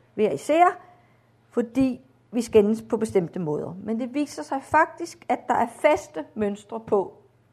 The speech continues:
hvordan vi kommunikerer dårligt. Så selv heller ikke der er vi noget særligt. Og man kan faktisk ved at blive undervist i dårlig kommunikation, blive klar over,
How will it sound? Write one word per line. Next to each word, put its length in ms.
hvordan 360
vi 60
kommunikerer 560
dårligt. 500
Så 180
selv 280
heller 300
ikke 200
der 140
er 100
vi 100
noget 220
særligt. 540
Og 100
man 180
kan 140
faktisk 680
ved 260
at 100
blive 220
undervist 680
i 220
dårlig 340
kommunikation, 680
blive 160
klar 460
over, 280